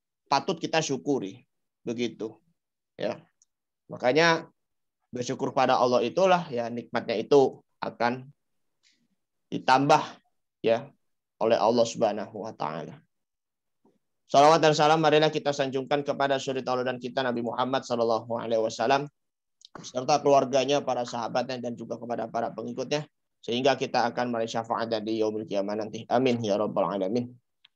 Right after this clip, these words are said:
Ibu-ibu sekalian yang dimuliakan Allah Subhanahu wa taala, sebelum kita belajar,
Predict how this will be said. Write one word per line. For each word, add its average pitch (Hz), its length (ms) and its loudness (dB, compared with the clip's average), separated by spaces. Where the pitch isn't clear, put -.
Ibu-ibu 113 180 2
sekalian 135 640 6
yang 123 160 2
dimuliakan 120 320 2
Allah 113 80 -2
Subhanahu 113 240 -2
wa 117 80 -12
taala, 123 160 0
sebelum 117 240 -6
kita 113 240 -4
belajar, 117 400 0